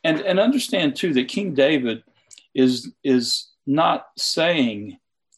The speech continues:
as an unconverted person, "Judge me according to my righteousness and, and integrity."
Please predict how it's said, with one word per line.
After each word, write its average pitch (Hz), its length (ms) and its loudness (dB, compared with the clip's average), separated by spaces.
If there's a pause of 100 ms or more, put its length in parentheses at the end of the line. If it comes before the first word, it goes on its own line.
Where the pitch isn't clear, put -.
(360)
as 123 280 -2
an 120 120 0
unconverted 127 840 0
person, 104 540 -6
"Judge 127 340 0
me 110 140 -2
according 107 440 -6
to 104 60 -12
my 104 160 -6
righteousness 104 760 -4
and, 101 220 -12
and 113 160 -10
integrity." 104 760 -8